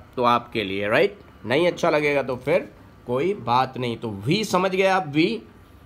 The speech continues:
वी कैसे बनाना है? करोड़ों मैं-, करोड़ों रुपए वाला मैन फेकू, फेकू होता है, बहुत फ्लॉन्टिंग होता है।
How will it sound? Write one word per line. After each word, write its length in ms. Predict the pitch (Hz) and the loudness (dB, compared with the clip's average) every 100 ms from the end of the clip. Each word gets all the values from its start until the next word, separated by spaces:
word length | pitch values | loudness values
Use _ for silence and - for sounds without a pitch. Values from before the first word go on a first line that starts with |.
| - - - | -20 -20 -10
वी 220 | 104 180 | -2 -2
कैसे 340 | 180 180 180 185 | 2 0 2 -2
बनाना 300 | 180 170 180 | 0 0 -2
है? 220 | 196 - - - - - - - - | -6 -10 -14 -14 -14 -18 -20 -20 0
करोड़ों 600 | 156 165 185 190 202 196 | 2 2 2 2 2 2
मैं-, 540 | 160 151 165 170 160 | 0 0 0 0 -2
करोड़ों 440 | - 156 185 185 190 | -2 0 0 0 -2
रुपए 220 | 165 170 | 0 2
वाला 300 | 160 156 156 | 2 2 0
मैन 680 | 143 147 196 170 160 185 220 | 0 0 0 0 -2 -6 -10
फेकू, 1200 | - - 202 208 208 185 165 139 117 107 95 95 - - | -18 -2 0 0 0 0 2 0 -2 -6 -8 -10 -14 -4
फेकू 400 | 190 202 196 185 | -4 -2 0 0
होता 340 | 151 147 139 | 0 0 0
है, 340 | 131 120 110 107 | 0 -2 -4 -6
बहुत 300 | 156 190 - | -6 -6 -2
फ्लॉन्टिंग 560 | 151 143 147 165 156 | 0 0 0 -2 -2
होता 220 | 135 127 | -2 -2
है। 400 | 123 113 110 104 | -2 -2 -4 -8